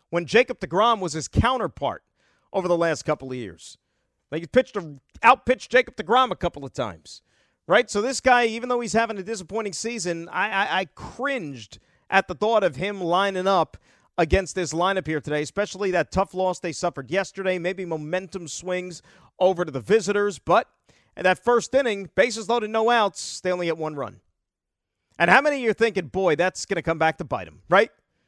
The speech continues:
That is gonna haunt them. They should have cashed in more than just that one run with a golden opportunity in that inning. But it didn't.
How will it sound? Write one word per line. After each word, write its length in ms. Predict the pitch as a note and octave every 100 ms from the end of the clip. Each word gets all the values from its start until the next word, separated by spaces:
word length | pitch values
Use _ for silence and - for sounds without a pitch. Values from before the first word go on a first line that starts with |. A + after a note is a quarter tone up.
| _ _ _ _ _ F3+
That 180 | G#3+
is 120 | A#3 F#3
gonna 200 | A3 E3
haunt 260 | F3 C#3+
them. 200 | A#2 F2 _ -
They 140 | G#3
should 240 | G#3+ - A3+
have 120 | F#3
cashed 400 | G3 G#3 G3 -
in 140 | G3+
more 320 | F3 F#3 G3+ E3+
than 100 | D3
just 220 | E3 D#3+
that 160 | E3+
one 440 | D3+ C3+ F3+ G3 E3
run 380 | F3 E3 D3+ C#3+
with 120 | D3
a 60 |
golden 600 | G#2 G2 E3 F#3+ G3 F#3
opportunity 880 | E3 E3+ - - E3 E3 B2+ F2+ _ _ _ _ _ _ -
in 140 | F3
that 180 | E3 D3+
inning. 300 | C3+ F#2 _ _ _ _ -
But 260 | D4+ D4+ - _ _ _ _ _ _ _ _ _ _ _ -
it 80 | D3
didn't. 260 | D4 F4+